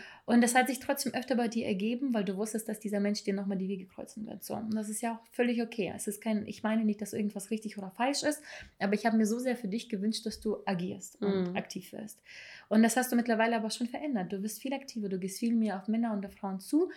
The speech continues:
Speaker 1: du gibst Menschen Komplimente, du sprichst Menschen viel mehr an, du stehst nicht nur in der Ecke wie eine Barbie-Puppe und beobachtest Menschen, sondern du bist manchmal wirklich schon sehr proaktiv und das mag ich sehr.
Speaker 2: Und ich muss sagen, das haben wir, das haben wir beide uns aber gut angeeignet, dass wir auch,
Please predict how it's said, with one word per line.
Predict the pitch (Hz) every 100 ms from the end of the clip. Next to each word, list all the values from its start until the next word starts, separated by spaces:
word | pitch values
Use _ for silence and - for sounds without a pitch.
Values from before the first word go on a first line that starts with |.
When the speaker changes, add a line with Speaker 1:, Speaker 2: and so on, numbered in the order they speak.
| - - -
Speaker 1:
du | 214
gibst | 202 -
Menschen | 190 208 202
Komplimente, | 196 190 196 226 302 277
du | 220
sprichst | - 196 -
Menschen | 196 190 190
viel | 208
mehr | 196 185 -
an, | 269
du | 294
stehst | - 196 196
nicht | 190
nur | 190 190 190 185 - - -
in | 175
der | -
Ecke | 208 233 196
wie | 202
eine | 202
Barbie-Puppe | 202 208 214 208 196 208
und | 208 196
beobachtest | 190 220 285 285 285
Menschen, | 254 240 233
sondern | 214 214
du | 202
bist | 185 240 -
manchmal | 220 226 226 196
wirklich | 220 220 -
schon | 220
sehr | 214
proaktiv | 214 262 - - - 190 233
und |
das | 220 226
mag | 320 -
ich | -
sehr. | - 175 170
Speaker 2:
Und | 247
ich | 240
muss | 247 254
sagen, | 240
das | 226 226
haben | 226
wir, | 220 214
das | 196 190
haben | 220
wir | 208
beide | 202 208
uns | 240
aber | 226 214
gut | 202 214
angeeignet, | 208 214 208 208 220 202
dass | 196 226
wir | 220 202
auch, | 202 202